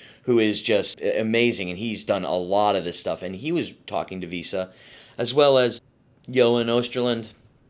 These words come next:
and, uh, Emil Grafstra. They've all had meetings with Visa, and Visa has been willing to listen and willing to talk about it, but they're not ready to dip their toe in the pool just yet.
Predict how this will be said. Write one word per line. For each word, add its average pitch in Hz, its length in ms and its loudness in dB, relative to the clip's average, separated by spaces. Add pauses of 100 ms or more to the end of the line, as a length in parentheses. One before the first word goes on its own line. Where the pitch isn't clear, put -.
(320)
and, 110 240 0
uh, 98 160 2
Emil 107 240 -2
Grafstra. 110 580 0
They've 107 200 0
all 113 200 2
had 101 200 -4
meetings 92 320 -8
with 92 100 -16
Visa, 95 300 -8
and 101 120 -8
Visa 110 300 -6
has 107 320 -2 (380)
been 147 120 -6
willing 156 280 2
to 143 80 0
listen 147 420 0
and 117 400 -4
willing 127 220 0
to 110 60 -10
talk 143 260 -4
about 113 180 0
it, 110 80 -4
but 101 140 -6
they're 104 80 -4
not 107 440 -4
ready 101 300 0
to 92 80 -12
dip 98 320 -8
their 87 220 -4
toe 92 280 -8
in 87 80 -8
the 85 60 -10
pool 85 320 -12 (100)
just - 320 -4
yet. - 220 -8